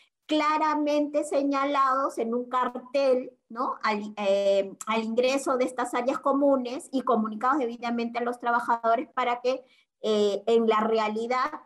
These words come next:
eh, se implementen estos turnos rotativos, ¿no? Y se cumpla con el aforo. Eh, una pregunta adicional, Brian, es, ¿se puede reubicar a una persona que ya esté laborando pero no quiera vacunarse? Me parece que ya lo comentaste, pero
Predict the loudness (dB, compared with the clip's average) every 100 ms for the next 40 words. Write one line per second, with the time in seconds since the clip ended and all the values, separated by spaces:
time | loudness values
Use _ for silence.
0 | _ -8 -6 -4 -2 2 2 2 0 0
1 | -2 -2 -4 -4 -4 -6 -4 -4 -4 -6
2 | -8 -8 -10 -10 -12 -12 -14 -10 -10 -10
3 | -12 -8 -6 -6 -8 -14 -12 -10 -10 -12
4 | -18 -18 _ _ _ _ _ _ _ 2
5 | 4 6 6 6 6 4 2 0 0 0
6 | 0 0 2 2 0 0 0 -2 -2 -2
7 | -2 0 -2 0 -2 -2 0 2 2 0
8 | -2 -6 -8 -4 -4 0 0 0 0 0
9 | 0 -2 -2 0 4 4 2 0 -4 -6
10 | -4 -2 -2 -2 -4 0 0 0 -2 2
11 | 2 2 2 0 0 -2 -4 -4 -2 -2
12 | -2 -4 0 0 2 0 -2 -6 -6 -6
13 | -6 -10 -8 -8 -8 -6 -4 0 0 0
14 | -2 -6 -6 -6 -6 -6 -10 -8 -6 -6
15 | -8